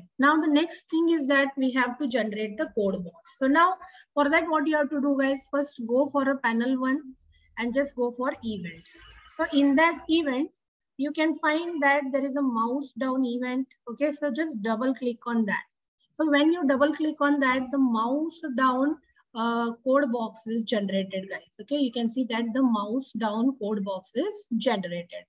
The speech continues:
right? Come back to the form design, guys. Okay, and now go on generating the code for each button, like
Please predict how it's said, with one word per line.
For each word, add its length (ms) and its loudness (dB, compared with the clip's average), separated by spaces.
right? 160 0
Come 180 6
back 240 2
to 80 0
the 100 0
form 320 2
design, 380 0
guys. 320 -2
Okay, 240 2
and 160 6
now 240 6
go 320 2
on 180 4
generating 500 0
the 120 -2
code 360 -4
for 220 -4
each 360 2
button, 420 -10
like 260 -2